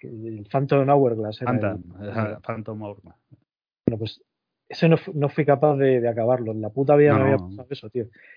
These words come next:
Speaker 1: Y cuando sacaron el Spirit Tracks, dije, "Es que no, o sea, es que no pienso ni acercarme al juego, hijos de puta, esto es una mierda".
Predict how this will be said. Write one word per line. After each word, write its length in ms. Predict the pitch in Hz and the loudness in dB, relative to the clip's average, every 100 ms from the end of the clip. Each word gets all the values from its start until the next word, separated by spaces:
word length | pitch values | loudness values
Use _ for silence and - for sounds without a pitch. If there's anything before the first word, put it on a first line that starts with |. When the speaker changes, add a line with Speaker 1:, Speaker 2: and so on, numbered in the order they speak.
| _ | _
Speaker 1:
Y 100 | 202 | 0
cuando 240 | 160 151 135 | 4 4 4
sacaron 380 | 139 127 139 160 | 2 2 4 4
el 160 | 156 | 4
Spirit 400 | 147 - 135 131 | 2 -2 -4 -4
Tracks, 400 | 135 139 180 - 170 | 0 0 0 -8 -16
dije, 260 | 127 - 110 | -14 -12 -12
"Es 120 | - | -8
que 120 | 143 | -6
no, 140 | 131 | -4
o 200 | 131 139 147 | -6 -10 -16
sea, 220 | 107 107 | -16 -16
es 100 | _ - | _ -16
que 100 | 120 | -12
no 80 | |
pienso 300 | 117 135 - | -10 -10 -10
ni 500 | 151 135 117 110 - - _ _ _ - | -8 -8 -8 -8 -12 -20 _ _ _ 2
acercarme 440 | 113 117 113 117 | 2 0 -2 -2
al 60 | 117 | -4
juego, 380 | - 117 127 - _ | -6 -8 -8 -10 _
hijos 220 | - 117 | -10 -8
de 60 | 110 | -8
puta, 260 | 110 127 143 | -8 -6 -6
esto 160 | - | -8
es 60 | 107 | -12
una 100 | 107 | -6
mierda". 360 | 123 165 165 | 2 4 4